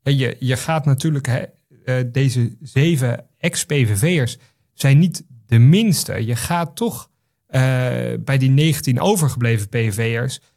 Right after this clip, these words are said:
misschien wel druk of een, of, eh, verleidingsstrategieën zien, of er niet nog een paar extra willen overstappen die toch, ja, misschien na verloop van tijd wat gaan zien in de manier waarop deze, ja, zeven splitsers het doen.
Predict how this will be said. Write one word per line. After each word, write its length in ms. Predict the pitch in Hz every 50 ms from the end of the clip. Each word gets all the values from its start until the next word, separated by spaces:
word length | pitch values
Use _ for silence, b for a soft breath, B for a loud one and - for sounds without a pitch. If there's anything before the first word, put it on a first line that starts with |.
| _ _ _
misschien 300 | - 147 - - 214 175
wel 400 | 156 123 107 53 - - 117 104
druk 320 | - 143 143 175 180 - -
of 160 | - 127 107
een, 300 | 131 131 127 127 127 131
of, 160 | 131 117 113
eh, 340 | 131 135 127 127 123 123 120
verleidingsstrategieën 1040 | 113 - 131 127 143 156 180 180 175 147 - - - 196 147 139 - - 170 165 147
zien, 240 | 123 143 147 139 B B B B B
of 160 | - 262 208
er 60 | 190
niet 140 | 175 160 131
nog 140 | 131 131 120
een 120 | 131 123
paar 260 | 120 135 131 127 - -
extra 440 | _ - - - - - 196 165 139
willen 340 | 120 143 143 131 123 117 -
overstappen 640 | - 143 139 127 110 110 95 - 127 113 - - 117
die 180 | 117 117 117 -
toch, 320 | - 190 165 - - - _ _ _ _ _ _ _
ja, 120 | - 127
misschien 360 | 117 117 113 - - 123 117
na 160 | 117 117 110
verloop 320 | - - 113 117 123 123 -
van 160 | - 113 107
tijd 260 | - 156 151 131 117
wat 200 | 117 127 135 -
gaan 200 | - - 123 110
zien 240 | 92 139 151 160 160
in 180 | - 127 123 120
de 60 | 120
manier 280 | 117 123 123 123 127
waarop 280 | 113 120 117 120 117 107
deze, 420 | 120 120 127 120 117 120 117 113 117 b b b b b _
ja, 140 | _ 117 104
zeven 380 | 95 104 127 143 135 - 117 -
splitsers 500 | - - - 170 - 269 - 120 101 90
het 160 | 104 98 98
doen. 320 | 107 104 113 135 135 139